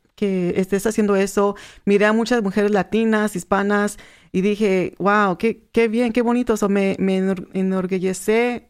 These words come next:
sí, ni siquiera tampoco yo sé. Am, estaba muy orgullosa de ti, Sabino, porque dije, "Guau, qué, este, qué bien, muy bien". Y después supe que co-, haces y conoces de más temas, eh, o sea, eres todo un profesional. Y dije,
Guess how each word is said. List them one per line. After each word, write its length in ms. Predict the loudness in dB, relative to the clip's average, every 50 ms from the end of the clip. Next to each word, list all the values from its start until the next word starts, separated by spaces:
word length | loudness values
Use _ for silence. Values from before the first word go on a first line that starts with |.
| _
sí, 180 | _ _ -4 -4
ni 80 | -2 -2
siquiera 200 | -2 -4 -4 -4
tampoco 280 | -4 -6 -6 -6 -6 -4
yo 120 | -4 -4
sé. 180 | -6 -6 -8 -10 -10 -12 -20 -20 -20 -20 -20 -8 _
Am, 500 | 2 4 4 4 4 4 2 0 -2 -4 -6 -12 -4
estaba 260 | -2 2 4 4 4 4
muy 260 | 2 2 2 2 2
orgullosa 440 | 2 2 4 2 2 2 2 0 0
de 120 | 0 0
ti, 180 | 0 -2 -2 0
Sabino, 400 | 0 0 2 2 0 0 0 0
porque 260 | 0 0 0 0 0
dije, 440 | 0 -2 -2 0 0 0 0 -2 -4
"Guau, 520 | -2 -2 0 2 2 2 2 0 0 -2
qué, 260 | -4 -4 -2 0 0 -2
este, 500 | -2 -4 -4 -4 -2 -2 -4 -6 -10 _ _ _ _ _ _
qué 180 | -2 -2 0
bien, 280 | 0 0 0 0 2 2
muy 160 | 2 0 0
bien". 280 | 0 0 0 0 0 0
Y 80 | 0 0
después 360 | 0 0 0 0 0 0 2
supe 260 | 0 -2 -2 -2 -4
que 280 | -2 -2 -2 -2 -2 -4 -8 -18 _ _ _ _ -20 -8 _
co-, 140 | -4 -4 0
haces 380 | 0 -2 -2 0 -2 -4 -2 -4
y 60 | -4
conoces 500 | -2 -2 0 0 0 -2 -2 -2 -2 -4 -2
de 100 | -2 0
más 280 | 0 0 0 -2 -2 -2
temas, 460 | -2 0 0 2 2 0 0 -2 -4 -8 -16 -20 -20 -20 -8 _
eh, 220 | 0 2 2 2 2
o 60 | 2
sea, 160 | 2 2 2
eres 140 | 2 2 0
todo 180 | 0 2 2 2
un 60 | 0
profesional. 600 | 0 -4 -4 -4 -4 -2 -2 0 0 0 0 0
Y 60 | 0 -2
dije, 340 | -2 -2 -2 -2 -2 -4